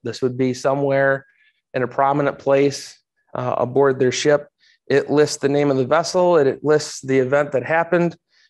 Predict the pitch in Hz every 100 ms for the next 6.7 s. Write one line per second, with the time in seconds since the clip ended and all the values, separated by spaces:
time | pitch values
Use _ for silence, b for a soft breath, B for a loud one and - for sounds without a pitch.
0 | _ 139 123 143 139 - _ - 180 196
1 | 233 220 - - 196 190 180 160 160 156
2 | 156 160 165 - 135 139 - 151 175 170
3 | 214 202 147 127 120 123 123 _ _ _
4 | _ _ _ _ _ _ _ _ _ -
5 | 143 135 131 135 135 131 135 139 135 131
6 | 127 131 123 - 113 101